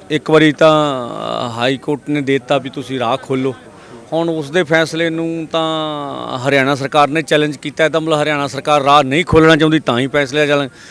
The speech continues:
ਤੋ ਜਿੰਨਾ ਵਪਾਰੀਆਂ ਦਾ, ਟਰਾਂਸਪੋਰਟਰਾਂ ਦਾ, ਆਮ ਜਨਤਾ ਦਾ, ਪੰਜਾਬ ਤੇ ਹਰਿਆਣੇ ਦੀ ਆਰਥਿਕਤਾ ਨੁਕਸਾਨ ਹੋ ਰਿਹਾ, ਇਹਦੇ ਲਈ ਹਰਿਆਣਾ ਸਰਕਾਰ ਜ਼ਿੰਮੇਵਾਰ ਹੈ, ਦੁਨੀਆ ਦੇ ਸਾਹਮਣੇ ਸੱਚ ਆ ਗਿਆ।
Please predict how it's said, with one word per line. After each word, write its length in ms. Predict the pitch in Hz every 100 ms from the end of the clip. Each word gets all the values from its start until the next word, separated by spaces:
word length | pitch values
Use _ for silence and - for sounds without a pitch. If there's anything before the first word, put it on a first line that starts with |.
| - -
ਤੋ 80 | -
ਜਿੰਨਾ 320 | 156 170 180
ਵਪਾਰੀਆਂ 720 | 202 165 147 147 156 160 160 156
ਦਾ, 280 | 151 151
ਟਰਾਂਸਪੋਰਟਰਾਂ 840 | 147 151 170 175 - 156 147 151 147
ਦਾ, 200 | 151 -
ਆਮ 320 | 147 160 170
ਜਨਤਾ 420 | 143 147 143 151 147
ਦਾ, 240 | 151 151
ਪੰਜਾਬ 480 | 135 147 147 151 147
ਤੇ 140 | 160
ਹਰਿਆਣੇ 420 | 139 147 143 143
ਦੀ 100 | 147 156
ਆਰਥਿਕਤਾ 440 | 147 147 143 175
ਨੁਕਸਾਨ 340 | 165 - 147
ਹੋ 80 | 147
ਰਿਹਾ, 140 | 143 151 - - -
ਇਹਦੇ 160 | 202
ਲਈ 120 | 226 175
ਹਰਿਆਣਾ 360 | 156 143 135
ਸਰਕਾਰ 340 | 127 131 139 127
ਜ਼ਿੰਮੇਵਾਰ 420 | 123 131 139 151
ਹੈ, 100 | 180
ਦੁਨੀਆ 300 | 147 139 143
ਦੇ 80 | 127
ਸਾਹਮਣੇ 260 | 135 143
ਸੱਚ 260 | 139 123 -
ਆ 120 | 90
ਗਿਆ। 120 | 85